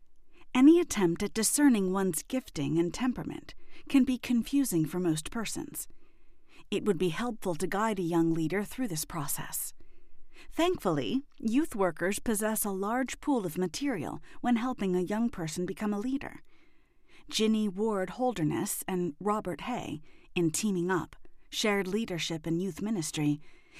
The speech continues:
encourage youth leaders to investigate Scripture and draw themes that relate to young people and to youth ministry. They offer several passages that relate to themes of caring, reaching out,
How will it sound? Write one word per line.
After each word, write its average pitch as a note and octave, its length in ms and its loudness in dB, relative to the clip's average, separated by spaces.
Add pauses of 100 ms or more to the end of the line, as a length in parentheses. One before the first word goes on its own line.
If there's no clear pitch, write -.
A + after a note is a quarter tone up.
(160)
encourage C4+ 640 4
youth G#3+ 260 -6
leaders E3 380 0
to A#3+ 160 0
investigate A3 640 0
Scripture - 580 -2 (320)
and F3 180 2
draw F3 280 2
themes F3 540 2
that - 160 -4
relate G#3 360 -2
to F#3+ 100 -4
young A3+ 280 0
people C3+ 580 -4
and G3+ 260 0
to G3+ 80 -4
youth F#3+ 260 -4
ministry. - 560 -2 (800)
They C4 160 2
offer C4 300 0
several D4 400 -2
passages F#3+ 720 -4 (300)
that - 160 -4
relate F#3 380 2
to E3 80 -2
themes F3 380 0
of D#3 120 -4
caring, A3+ 500 -4 (320)
reaching F3 420 0
out, A#3 320 0